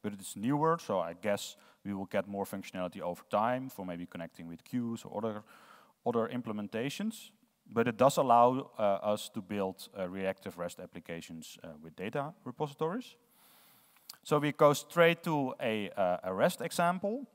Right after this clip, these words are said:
and this should look familiar to a lot of people if you're used to building rest applications in Spring. Uh, we use an annotation,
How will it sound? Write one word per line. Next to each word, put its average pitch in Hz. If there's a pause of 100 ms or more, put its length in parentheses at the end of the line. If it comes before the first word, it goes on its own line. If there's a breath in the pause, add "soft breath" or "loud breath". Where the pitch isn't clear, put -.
(140)
and 104
this 135
should -
look 135
familiar 120
to 104
a -
lot 131
of -
people 131 (160)
if -
you're 95
used 104
to 90
building 90
rest 113
applications 92
in -
Spring. 170 (560 loud breath)
Uh, 98
we 107
use 139
an 117
annotation, 156